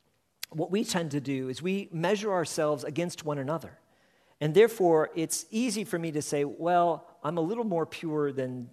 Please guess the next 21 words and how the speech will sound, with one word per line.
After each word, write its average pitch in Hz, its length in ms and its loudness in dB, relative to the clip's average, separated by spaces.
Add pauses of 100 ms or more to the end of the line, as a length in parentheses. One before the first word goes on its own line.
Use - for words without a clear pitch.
(120)
this 175 200 2
person 117 720 -8 (280)
that 147 80 2
I 131 80 4
see 139 580 -2 (440)
on 143 100 -4
the 135 80 -4
street 120 420 -8
or 127 80 -2
a 131 60 -2
random 175 320 -2
person 147 340 -6
that 131 100 -8
I 127 60 -4
see 147 300 -6
in 131 100 -6
the 117 80 -6
media 123 380 -4
because 123 320 -10
they've 127 200 -6
been 123 220 -6